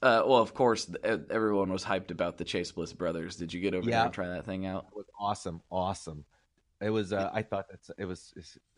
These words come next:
Speaker 2: really sounded fantastic. Oh, oh, did you see the, um, that, that violin that was, like, made with, like, a three D printer? It was like, it
Speaker 1: No.
Speaker 2: was, like, something stupid. It was, like,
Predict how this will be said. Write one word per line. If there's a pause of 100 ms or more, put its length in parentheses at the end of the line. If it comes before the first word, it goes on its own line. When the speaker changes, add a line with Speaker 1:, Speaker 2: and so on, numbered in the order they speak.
Speaker 2:
really
sounded
fantastic.
Oh,
oh,
did
you
see
the,
um, (360)
that,
that (120)
violin (320)
that
was,
like,
made
with,
like,
a
three
D
printer? (580)
It
was
like,
it
Speaker 1:
No.
Speaker 2:
was,
like,
something
stupid.
It
was,
like,